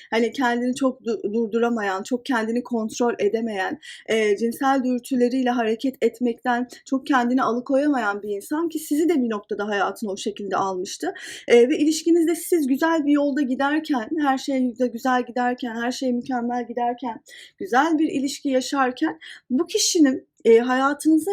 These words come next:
bir başkasının dahil olmasıyla size büyük bir hata,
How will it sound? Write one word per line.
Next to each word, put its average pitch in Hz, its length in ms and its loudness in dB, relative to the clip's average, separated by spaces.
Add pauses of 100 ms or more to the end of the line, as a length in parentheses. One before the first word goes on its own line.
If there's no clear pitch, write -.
bir 320 180 -2
başkasının 320 760 0
dahil 269 340 4
olmasıyla 302 760 2
size 294 420 -2
büyük 330 240 -2
bir 359 60 -4
hata, 294 480 -2